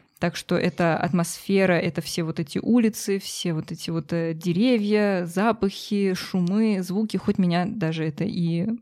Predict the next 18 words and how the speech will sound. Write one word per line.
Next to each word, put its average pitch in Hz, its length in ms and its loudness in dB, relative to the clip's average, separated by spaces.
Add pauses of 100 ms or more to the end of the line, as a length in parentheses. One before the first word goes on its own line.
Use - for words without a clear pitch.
(100)
иногда 185 520 4
раздражало, 160 520 0
конечно, 196 680 -2
когда 170 300 -6
было 175 220 -4
плохое 175 340 0
настроение 175 600 2
или 165 100 0
когда 165 260 -2
я 165 60 2
не 165 100 0
могла 160 260 -2
выспаться. - 460 -8 (1200)
Так, 165 280 0
вторая 165 460 2
вещь. 170 520 -4 (140)
Ну, 202 140 8
конечно, 190 840 2